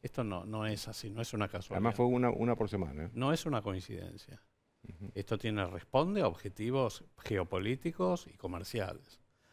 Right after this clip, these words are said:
Speaker 1: Más allá de que la vacuna sea e-, e-, efectiva, digamos, y que uno demuestre eficacia, y eso es muy esperanzador. Pero la realidad es que ser, digamos,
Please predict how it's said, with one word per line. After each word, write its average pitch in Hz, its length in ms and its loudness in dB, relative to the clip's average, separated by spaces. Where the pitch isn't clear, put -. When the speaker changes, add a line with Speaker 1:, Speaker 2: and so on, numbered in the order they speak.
Speaker 1:
Más 143 380 4
allá 147 460 4
de 104 260 -2
que 131 320 2
la 90 140 6
vacuna 113 420 4
sea 113 300 2
e-, 98 200 -6
e-, 85 200 -12
efectiva, 120 680 4
digamos, 92 400 -2
y 98 60 -10
que 101 80 -6
uno 98 160 -2
demuestre 107 380 -2
eficacia, 127 420 0
y 107 120 0
eso 123 200 -2
es 98 100 -8
muy 131 180 2
esperanzador. 107 800 -2
Pero 92 120 0
la 92 140 0
realidad 123 380 2
es 214 60 -2
que 180 120 0
ser, 196 320 2
digamos, 156 380 -2